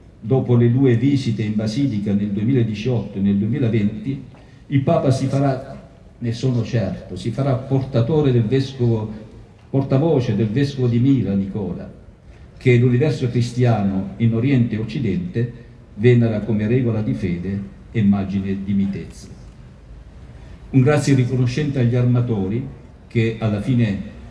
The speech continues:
della celebrazione eucaristica parteciperanno al sorteggio dei motopescherecci.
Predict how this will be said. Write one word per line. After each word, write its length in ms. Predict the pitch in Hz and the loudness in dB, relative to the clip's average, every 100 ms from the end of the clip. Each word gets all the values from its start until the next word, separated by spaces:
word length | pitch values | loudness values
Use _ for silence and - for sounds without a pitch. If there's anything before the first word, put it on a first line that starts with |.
| - | -18
della 220 | - 104 101 | -6 -4 -2
celebrazione 540 | 117 101 107 - 131 | -2 -2 -4 0 0
eucaristica 720 | 110 104 135 - 117 101 98 - - - - | 2 2 2 2 0 0 -2 -4 -12 -20 -10
parteciperanno 880 | 120 113 120 - 120 135 131 120 110 | -4 -2 0 2 4 4 4 2 0
al 80 | 104 | -2
sorteggio 540 | - 113 - 120 110 | -4 -4 -2 -2 0
dei 140 | 101 101 | -2 -2
motopescherecci. 960 | 110 107 98 98 107 90 85 - - | -2 -4 -4 -4 -4 -4 -4 -10 -18